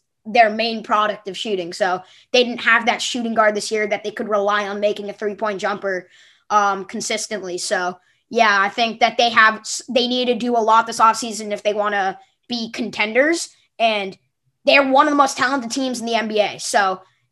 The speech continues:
they ha-, they'll always have the chance with Joel Embiid and Ben Simmons on their team. I just think they need a couple more pieces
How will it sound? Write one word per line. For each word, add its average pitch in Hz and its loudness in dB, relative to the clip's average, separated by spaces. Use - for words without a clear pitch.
they 254 4
ha-, 233 0
they'll 254 8
always 262 8
have 262 4
the 247 0
chance 247 -2
with 240 -8
Joel 226 4
Embiid 226 -6
and 208 -4
Ben 214 0
Simmons 220 -6
on 233 2
their 233 -4
team. 254 -4
I 202 0
just - -10
think 214 -6
they 214 0
need 226 -2
a 196 -2
couple 262 0
more 262 4
pieces 220 -8